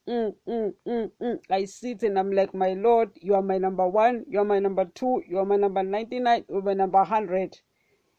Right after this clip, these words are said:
Anyone else comes after. If you are the next one, you come after hundred. Believe me when I tell you. Why? You will never do things for me that this dude has done." Mm.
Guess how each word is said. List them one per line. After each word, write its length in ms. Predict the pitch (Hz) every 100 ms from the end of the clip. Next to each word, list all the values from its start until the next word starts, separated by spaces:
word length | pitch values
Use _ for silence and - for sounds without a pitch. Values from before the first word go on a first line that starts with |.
| -
Anyone 340 | 233 240 208 180
else 300 | 208 190 -
comes 280 | - 208 -
after. 420 | 156 170 - - _ _ _ -
If 200 | 240 -
you 360 | 233 269 254 -
are 180 | 180 185
the 140 | 208
next 380 | 196 208 208 -
one, 300 | 185 170 175 _ _
you 160 | 170 185
come 300 | 202 208 202
after 380 | 190 202 196 196 _ _
hundred. 500 | - 196 170 135 - -
Believe 280 | 190 233
me 60 | 202
when 180 | 196 175
I 80 | 156
tell 220 | - 170
you. 140 | 147 - -
Why? 260 | 254 233 170 _ _
You 180 | - 185
will 120 | 180
never 460 | 175 170 185 190 185 -
do 280 | - 170 170 - _ -
things 240 | 185 175
for 220 | - 151
me 220 | 139 160
that 260 | 160 147 - -
this 180 | 165
dude 260 | - 151 151
has 240 | - 143 _
done." 300 | - 120 113 -
Mm. 300 | 359 427 269